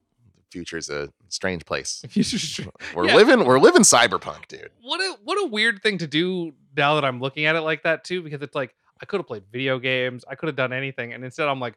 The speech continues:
Speaker 2: "Computer, make me a fucking messed up weird
Speaker 1: <laughs>
Speaker 2: skull here." Okay,
Speaker 1: Yeah.
Speaker 2: cool.
Speaker 1: Yeah.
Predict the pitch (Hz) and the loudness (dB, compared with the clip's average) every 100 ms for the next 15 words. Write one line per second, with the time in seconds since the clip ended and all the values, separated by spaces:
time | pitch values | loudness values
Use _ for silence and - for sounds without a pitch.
0 | _ _ - 190 - 294 247 147 180 277 | _ _ -6 -6 -2 2 4 4 2 -2
1 | - 247 170 135 123 _ _ 165 - 233 | -2 0 0 0 -8 _ _ -12 -6 -2
2 | 220 175 175 196 - 208 196 165 180 190 | -2 0 2 0 2 0 2 2 6 6
3 | 180 143 - - - - 175 196 180 156 | 4 -2 -6 -8 -8 2 4 6 6 4
4 | 131 143 - 135 - 127 165 143 120 107 | 2 2 0 -6 -6 -2 2 2 0 -4
5 | 104 170 160 131 131 139 123 175 131 104 | -4 -2 0 4 6 6 6 4 0 -4
6 | 98 _ _ 147 226 214 143 90 80 | -10 _ _ 4 8 8 8 6 0